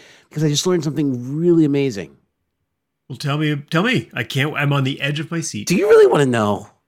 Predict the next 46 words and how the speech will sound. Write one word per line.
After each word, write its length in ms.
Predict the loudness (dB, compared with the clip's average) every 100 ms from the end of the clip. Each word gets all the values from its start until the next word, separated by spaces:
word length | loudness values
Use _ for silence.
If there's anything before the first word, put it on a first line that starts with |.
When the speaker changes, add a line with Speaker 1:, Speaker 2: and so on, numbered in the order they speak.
| _ -8
Speaker 2:
Yeah, 120 | -2
absolutely. 580 | -2 -2 -6 -8 -6 -4
I 20 |
wanna 180 | -4 -2
Speaker 1:
Yeah, 160 | 2 4
Speaker 2:
know. 80 | 4
Speaker 1:
the 60 | 4
response 380 | 4 4 4
was 100 | 2
kinda 240 | 0 0 2
delayed. 480 | 0 0 -2 -6 -12
Speaker 2:
<laughs> 40 | _ _ _ _ _
Like, 160 | -6 -6 -6 _ _
I, 200 | -6 -6 _ _ -20 _ -20 -20 -10
that 160 | -2 0
was 280 | 0 -2 -4
as 140 | -8 -8
quick 300 | -4 -4 -2
as 100 | -2
I 100 | -2
could 180 | -4 -6
get 140 | -6
it 80 | -4
out 120 | -4
of 60 | -6
my 120 | -8
mouth. 240 | -10 -6 0
Speaker 1:
Oh, 180 | 0 0
okay. 120 | -4
Speaker 2:
I 20 |
mean, 140 | -4
I'm 140 | -2 -2
Speaker 1:
All 60 |
right. 160 | -4 -6
Speaker 2:
genuinely 500 | -4 -2 -2 -4 -6
curious 360 | -6 -8 -8 -10
to 60 | -12
know 100 | -12
what's 140 | -12
going 140 | -4 0
Speaker 1:
All 60 | 0
Speaker 2:
on. 40 |
Speaker 1:
right. 140 | -2 -8 -18 _ _ _ _
Well, 440 | 0 0 0 -4 _ _ _ _ _ _ _ _ 0
I've 380 | 4 4 0 -2
discovered 680 | -4 -2 -2 -2 -4 -4